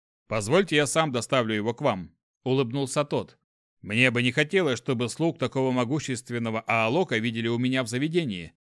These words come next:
Это нанесет ущерб моей репутации.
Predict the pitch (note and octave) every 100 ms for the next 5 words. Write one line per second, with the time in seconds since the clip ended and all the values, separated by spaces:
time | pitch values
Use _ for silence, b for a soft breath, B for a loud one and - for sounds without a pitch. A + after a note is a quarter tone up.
0 | _ - G2+ B2 A#2+ B2+ A#2+ D3 B2+ B2
1 | C#3 A#2+ A#2+ A#2 B2 E3+ E3+ - - F2+
2 | D#2